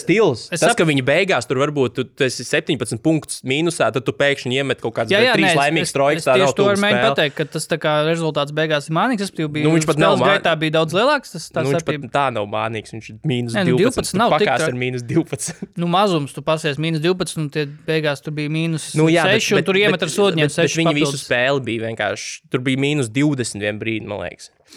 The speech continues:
Speaker 2: Ok, to es
Speaker 1: Un
Speaker 2: arī mēģinu
Speaker 1: va-, ja,
Speaker 2: pateikt.
Speaker 1: ja ne arī vairāk, pasties, ap citu, tajā trackerī.
Speaker 2: Nē, es uz Rodionu Kurts bildes
Speaker 1: Un,
Speaker 2: skatos.
Speaker 1: un Rodions Kurucs, karoč, darīja nevis, ne, me-, nevis meta pilnīgi brīvu trojku, bet at-, atkal uztaisīja fa-, pump fake, gāja iekšā un viņu nogluķē.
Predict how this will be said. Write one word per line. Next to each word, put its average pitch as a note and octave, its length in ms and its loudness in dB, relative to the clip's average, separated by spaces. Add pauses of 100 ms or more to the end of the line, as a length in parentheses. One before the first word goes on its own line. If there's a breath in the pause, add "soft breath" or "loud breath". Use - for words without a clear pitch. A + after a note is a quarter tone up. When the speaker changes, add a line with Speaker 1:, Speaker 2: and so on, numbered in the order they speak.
(100)
Speaker 2:
Ok, D#3+ 140 -4 (340)
to D#3+ 160 0
es D#3 160 4
Speaker 1:
Un E3 80 6
Speaker 2:
arī - 0 -
mēģinu D3 80 6
Speaker 1:
va-, - 80 4
ja, B2 80 2
Speaker 2:
pateikt. C#3+ 240 2
Speaker 1:
ja C#3 80 4
ne C3 160 2
arī B2 80 2
vairāk, B2 320 0
pasties, G#2+ 380 -4
ap - 40 -14
citu, - 220 -10
tajā G#2+ 160 -4
trackerī. A2 380 -6 (100)
Speaker 2:
Nē, C#3+ 220 -4
es D3 100 -8
uz E3+ 160 -6
Rodionu F3 260 2
Kurts E3 220 -4
bildes D#3 240 -4
Speaker 1:
Un, C#3+ 300 2
Speaker 2:
skatos. - 100 -8
Speaker 1:
un C3 80 0
Rodions C3 480 0
Kurucs, D3 400 0
karoč, A#2+ 300 -2 (260)
darīja B2 480 0
nevis, A#2 320 -4
ne, B2+ 140 -6 (100)
me-, C3+ 240 0
nevis C3+ 240 0
meta C#3 160 0
pilnīgi C#3 320 2
brīvu B2 240 0
trojku, C3 340 2
bet A#2+ 140 -6
at-, B2+ 180 2
atkal B2+ 220 0
uztaisīja A#2+ 320 -4
fa-, A#2+ 160 0 (100)
pump C3 220 0
fake, F#3 320 -2
gāja C3 320 2
iekšā B2 220 -2
un A#2+ 80 -6
viņu A2+ 100 -6
nogluķē. A2+ 380 -6